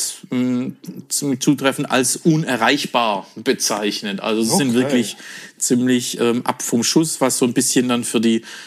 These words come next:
Speaker 1: Rohstoffbeschaffung auch, ähm, in der Geschichte so ein bisschen ein Problem war. Ähm, zur Brennerei kann man noch sagen, ähm, zum ersten von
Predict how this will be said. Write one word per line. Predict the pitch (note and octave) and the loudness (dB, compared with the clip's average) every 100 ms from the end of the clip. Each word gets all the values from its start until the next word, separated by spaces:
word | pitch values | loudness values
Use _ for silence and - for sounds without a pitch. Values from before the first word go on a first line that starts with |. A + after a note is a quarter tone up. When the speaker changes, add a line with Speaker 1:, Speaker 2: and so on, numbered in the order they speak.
| - _ | -20 _
Speaker 1:
Rohstoffbeschaffung | A#2 B2+ - C3+ - B2+ - B2 - B2+ A#2+ | 0 0 0 -2 0 0 2 0 2 0 0
auch, | A2+ A2 A2+ - | 0 0 0 -2
ähm, | G#2+ A2 A2 A2 A2+ A2+ | 0 0 2 2 0 0
in | A2+ | 2
der | |
Geschichte | A2 G#2+ A#2+ - A2+ | 2 0 -2 -2 0
so | A2+ | 0
ein | G#2+ | 0
bisschen | A2+ - G#2 | 0 0 -2
ein | |
Problem | - - G2 A#2+ D#3+ | -4 -6 0 2 2
war. | E3 F3+ F#3 - - - - - - | 0 0 -4 -10 -16 -16 -18 -8 0
Ähm, | C3+ C3 C3 C3 - D3 | 2 2 0 0 -2 -2
zur | - C3+ | 0 0
Brennerei | C3 C#3+ B2+ C3 G3 G3+ | 2 0 4 4 2 0
kann | D3+ D3+ | 0 0
man | |
noch | D3+ C#3 | 0 0
sagen, | - C3 C#3+ C#3+ C3+ B2+ A#2 | 0 2 2 -2 -4 -6 0
ähm, | A#2 A#2 A#2 A2+ A#2+ - _ _ - | 0 2 -2 -4 -6 -10 _ _ -6
zum | - C3+ C3 | -4 -2 2
ersten | C3 C3 - | 2 2 -4
von | A#2+ C3 A#2+ A#2 | 0 0 0 -2